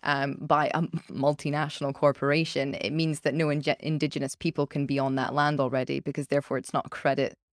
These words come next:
to the green economy. Um, so there's massive fears amongst the indigenous communities all around the world that this is gonna be used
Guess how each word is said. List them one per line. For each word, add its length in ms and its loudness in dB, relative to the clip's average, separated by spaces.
to 160 2
the 80 4
green 200 0
economy. 540 -2
Um, 360 2
so 180 0
there's 260 4
massive 600 4
fears 320 2
amongst 260 -2
the 80 -2
indigenous 400 -2
communities 440 -2
all 140 2
around 220 0
the 80 -2
world 280 2
that 100 -4
this 180 -2
is 60 -12
gonna 180 2
be 80 0
used 400 0